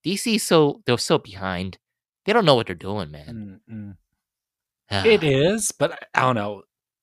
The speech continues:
Speaker 2: I think Marvel's gonna r-, run into a similar problem, right?
Speaker 1: And they already
Speaker 2: It's
Speaker 1: did. They're kinda like, they're overdoing it.
Speaker 2: Well,
Speaker 1: That's
Speaker 2: well,
Speaker 1: why
Speaker 2: so, uh, oh.
Speaker 1: Oh, no, go ahead.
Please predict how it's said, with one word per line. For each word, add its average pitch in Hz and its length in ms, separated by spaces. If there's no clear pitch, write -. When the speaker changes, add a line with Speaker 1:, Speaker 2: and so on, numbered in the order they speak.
Speaker 2:
I 113 100
think 190 220
Marvel's 131 380
gonna 113 160
r-, 107 260
run 104 200
into 101 220
a 95 60
similar 101 340
problem, 101 460
right? 104 260
Speaker 1:
And 120 160
they 127 100
already 151 220
Speaker 2:
It's 85 80
Speaker 1:
did. 95 360
They're 127 140
kinda 156 240
like, 127 400
they're 147 100
overdoing 113 540
it. 62 180
Speaker 2:
Well, 175 120
Speaker 1:
That's 185 100
Speaker 2:
well, 185 80
Speaker 1:
why 180 200
Speaker 2:
so, 170 60
uh, - 40
oh. 101 220
Speaker 1:
Oh, 110 140
no, 104 140
go 95 120
ahead. 85 220